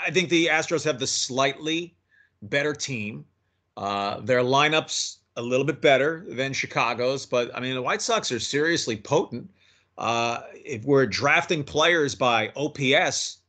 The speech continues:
the top two guys in the White Sox-Astro series are both White Sox. Uh, two guys who've missed a big chunk of the season to injury.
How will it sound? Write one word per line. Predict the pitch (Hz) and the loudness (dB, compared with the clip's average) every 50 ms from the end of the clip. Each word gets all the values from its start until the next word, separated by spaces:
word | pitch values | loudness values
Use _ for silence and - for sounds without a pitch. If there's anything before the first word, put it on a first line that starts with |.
| _ _ _ - | _ _ _ -12
the | - 117 | -10 -8
top | 110 - 147 139 156 - | -4 -2 0 -2 0 -2
two | - 156 | -2 -2
guys | 147 120 135 156 175 143 139 | 0 2 2 2 2 0 -4
in | 131 | -6
the | 117 110 | -4 -2
White | 110 120 139 135 | -2 0 0 -2
Sox-Astro | - - 135 127 127 120 - 127 135 160 147 - 151 123 | -2 -2 0 0 0 0 -2 -2 -4 -4 -4 -4 -4 -4
series | 113 - 120 107 107 127 139 127 117 | -4 -4 -4 -4 -2 -2 -4 -4 -2
are | 120 107 107 104 - - _ _ 190 135 - | -2 -2 -2 -2 -4 -8 _ _ -20 -8 -4
both | - 127 - - - | -2 0 0 0 2
White | 156 175 226 - | 2 2 2 2
Sox. | - 120 - - - - - - _ _ _ _ _ _ _ _ - | -2 -4 -6 -6 -10 -12 -12 -14 _ _ _ _ _ _ _ _ -8
Uh, | - 87 85 85 | -6 -6 -6 -4
two | - - 143 | -4 -2 0
guys | 127 135 135 131 - | 2 2 2 2 0
who've | 123 101 | -2 -2
missed | 127 139 - - | -2 -2 -2 -2
a | 120 104 92 | -2 -4 -4
big | 85 85 85 87 - 165 156 143 - | -4 -8 -10 -4 -2 -2 -2 0 0
chunk | - 165 151 - | 0 0 0 -2
of | 147 123 | -2 -4
the | 113 | -4
season | - 151 151 135 127 120 | -2 -2 -2 -2 -2 -2
to | 117 | -2
injury. | 113 143 170 170 139 135 113 104 107 120 123 | -2 -2 -2 -2 -2 -2 -2 -2 -2 -4 -6